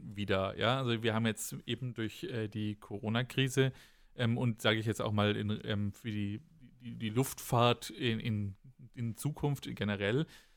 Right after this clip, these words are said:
ähm, äh, erstmal noch nicht so richtig viele, äh, Perspektiven für Berlin. Also gerade dadurch, dass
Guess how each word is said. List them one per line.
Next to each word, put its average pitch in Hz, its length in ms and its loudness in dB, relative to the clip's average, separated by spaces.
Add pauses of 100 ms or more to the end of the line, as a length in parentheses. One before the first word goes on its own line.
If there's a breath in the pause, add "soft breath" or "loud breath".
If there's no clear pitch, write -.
(140 soft breath)
ähm, 117 180 -2
äh, 113 320 0
erstmal 127 300 2
noch 113 140 2
nicht 160 180 2
so 214 80 4
richtig 120 300 0
viele, 107 540 0
äh, 101 300 0 (800)
Perspektiven 113 840 0
für - 200 -2
Berlin. 101 260 2
Also 101 160 2
gerade 143 240 4
dadurch, 127 300 2
dass - 240 0